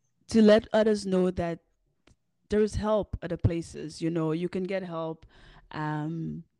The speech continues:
you can seek help other places, and don't be afraid to ask for help, because sometimes the person is going through the same struggle as you.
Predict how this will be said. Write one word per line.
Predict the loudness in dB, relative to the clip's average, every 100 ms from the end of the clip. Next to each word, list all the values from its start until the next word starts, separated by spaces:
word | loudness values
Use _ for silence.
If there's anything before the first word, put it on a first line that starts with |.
| _ _ -18 -18 _
you | -2
can | 0
seek | 2 2 2
help | 4 4
other | 4 4
places, | 6 6 6 6 4 4 0 -14 -20 -20 -4
and | 4 6 8
don't | 8 10
be | 8
afraid | 8 4 2 4 2
to | -2
ask | -6 -8 -10
for | -10
help, | -8 -10 -12
because | -14 -12 -6
sometimes | -4 -4 -6 -8
the | -8
person | -6 0 6
is | 6 6
going | 8 8
through | 8 4
the | 2
same | 6 6 6 0 -16 -14
struggle | 4 8 8 8
as | 6 2 -2
you. | -4 -4